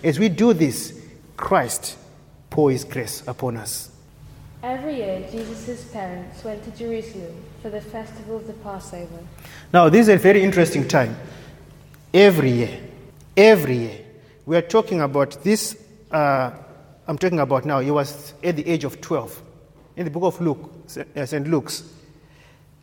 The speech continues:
Speaker 1: Jesus and his parents went to the festival every year. There's consistency here. They said every year, not once in a while, not occasionally, every year.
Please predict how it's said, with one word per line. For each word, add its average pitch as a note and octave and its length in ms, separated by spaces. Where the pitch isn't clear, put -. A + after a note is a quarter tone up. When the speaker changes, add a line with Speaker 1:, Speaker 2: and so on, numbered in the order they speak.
Speaker 1:
Jesus D#3+ 580
and C#3 120
his D#3 140
parents C3 520
went F3+ 180
to D3+ 80
the C3+ 100
festival B2 560
every E3+ 360
year. B2 280
There's D#3+ 160
consistency D#3 1000
here. A2+ 120
They D#3+ 100
said G#3 320
every C#3 340
year, C3+ 240
not A3+ 160
once G3+ 320
in F#3 80
a D#3 100
while, C3 300
not G#3 220
occasionally, C3 680
every E3 380
year. C3 280